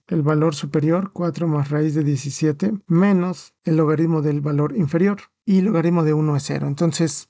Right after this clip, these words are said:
hemos terminado. Esta integral, esta integral de dt de uno sobre t cuadrada más uno, de t igual a cero hasta cuatro, que es la integral de la velocidad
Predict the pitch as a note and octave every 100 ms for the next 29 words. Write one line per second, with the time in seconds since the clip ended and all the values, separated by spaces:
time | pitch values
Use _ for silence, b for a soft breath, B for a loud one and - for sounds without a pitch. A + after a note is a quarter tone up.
0 | _ - E3+ D3 F3 E3 F#3 G3+ F#3+ C#3+
1 | _ _ G3 F#3 - F#3+ D#3+ F3 F3 F3
2 | G3 - - E3 D3 D3 D3 D3+ D3+ D3
3 | C#3 C3+ C3 D#3 E3 D3 E3+ E3 E3+ D3+
4 | D3 F#3 F3+ D#3 D#3+ C#3+ - D#3 C#3+ D3
5 | D3 D#3 D3 D3 C#3+ C#3 B2+ - F#3+ E3+
6 | D3+ D3 - F3+ D#3 D3 D3 D#3 D#3 D#3
7 | D3+ C#3+ - - F3 D#3+ D#3 A3+ C#3+ -
8 | C#3+ - F3 D#3 D3+ D3 F3 F3+ F3+ D3
9 | D#3+ D#3 E3 E3 D#3 D3 B2+ - E3+ D3+
10 | D3+ D3 C#3+ E3 D3+ F3 F#3